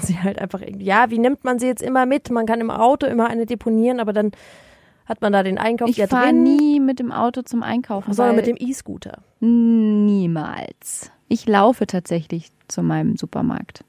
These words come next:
Speaker 1: Kannst du aber auch nicht viel einkaufen dann.
Speaker 2: Doch, ich kann ja tragen. Ich bin nicht so ein Wochenendeinkäufer. Find ich
Speaker 1: Oder
Speaker 2: ganz
Speaker 1: dann,
Speaker 2: furchtbar.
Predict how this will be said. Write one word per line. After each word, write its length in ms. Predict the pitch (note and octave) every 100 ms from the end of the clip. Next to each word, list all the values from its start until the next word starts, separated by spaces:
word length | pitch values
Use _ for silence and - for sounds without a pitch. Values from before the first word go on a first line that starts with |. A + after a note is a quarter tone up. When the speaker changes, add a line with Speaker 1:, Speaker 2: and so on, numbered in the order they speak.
| _ -
Speaker 1:
Kannst 160 | F#3+
du 40 | F#3
aber 120 | F3+
auch 60 | A#3
nicht 160 | G#3
viel 160 | - F3+
einkaufen 500 | F3 E3+ E3 D#3+ E3
dann. 160 | E3 D#3+ _ _ _ _ _ _
Speaker 2:
Doch, 240 | - F3+ -
ich 120 | _
kann 140 | F#3+
ja 100 | F3+
tragen. 540 | E3+ - E3 F3 B3 C4+ _ _ _ _ _ _ _
Ich 140 | G#3
bin 140 | B3 A#3+
nicht 160 | A#3
so 100 | -
ein 160 | G#3 G3
Wochenendeinkäufer. 1000 | F#3 G3 - F3 E3+ E3+ F3 E3+ F3 F3 E3+ -
Find 40 | -
ich 80 | G#3
Speaker 1:
Oder 140 | A#3
Speaker 2:
ganz 80 | -
Speaker 1:
dann, 140 | E3 F#3+
Speaker 2:
furchtbar. 300 | - F3